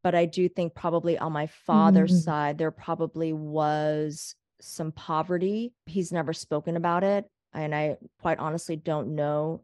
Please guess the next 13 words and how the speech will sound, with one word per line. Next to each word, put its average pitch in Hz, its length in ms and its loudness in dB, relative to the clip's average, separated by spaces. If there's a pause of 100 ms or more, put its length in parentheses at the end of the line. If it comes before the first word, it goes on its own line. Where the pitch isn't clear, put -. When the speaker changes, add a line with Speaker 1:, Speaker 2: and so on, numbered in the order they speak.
Speaker 1:
any 156 240 -4
details. - 760 -10 (460)
I 175 100 2
don't 180 160 4
even 165 200 -2
know, 156 260 2 (160)
to - 80 -10
be 165 100 0
honest 156 260 -2
with 156 160 -8
you, 160 260 -2
how 165 380 0
my 151 320 -2